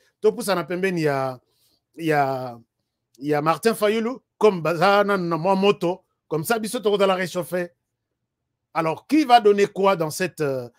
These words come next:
cette nouvelle marche ? Le F C C brandit son, son, ses billets verts. La, la, l'Église catholique brandit son leadership social, euh, eccl-, ecclésiastique. Martin Fayulu, paix à Lobby. Moi,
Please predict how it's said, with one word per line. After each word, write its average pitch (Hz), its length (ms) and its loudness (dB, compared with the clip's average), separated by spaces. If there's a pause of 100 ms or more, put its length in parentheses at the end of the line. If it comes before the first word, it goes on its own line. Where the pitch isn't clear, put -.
(200)
cette 202 240 -2
nouvelle 202 280 0
marche ? 165 380 -4 (240)
Le 151 140 -2
F 185 60 -10
C 214 100 2
C 220 120 0
brandit 202 540 -4 (320)
son, 151 400 -4
son, 156 160 -12
ses 180 180 -4
billets 180 200 2
verts. 135 340 -6 (680)
La, 156 240 0
la, 180 220 -4
l'Église 190 460 -2
catholique 226 520 0 (160)
brandit 208 440 -2
son 185 180 -2
leadership 175 640 -6 (320)
social, 202 760 -2
euh, 147 200 -4
eccl-, 165 280 -10
ecclésiastique. 185 760 -8 (460)
Martin 165 280 0
Fayulu, 175 280 -4
paix 185 120 -4
à 170 80 2
Lobby. 170 320 -4 (440)
Moi, 190 480 0